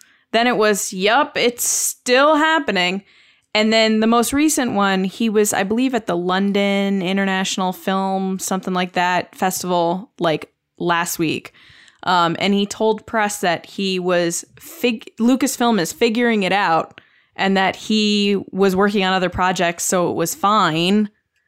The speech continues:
and that they would let him <laughs> know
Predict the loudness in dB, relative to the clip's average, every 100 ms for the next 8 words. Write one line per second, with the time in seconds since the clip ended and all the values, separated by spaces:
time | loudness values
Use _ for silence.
0 | _ _ _ -4 0 2 2 0 -2 -6
1 | -2 2 2 4 4 2 2 2 2 0
2 | 2 2 2 2 2 0 0 -2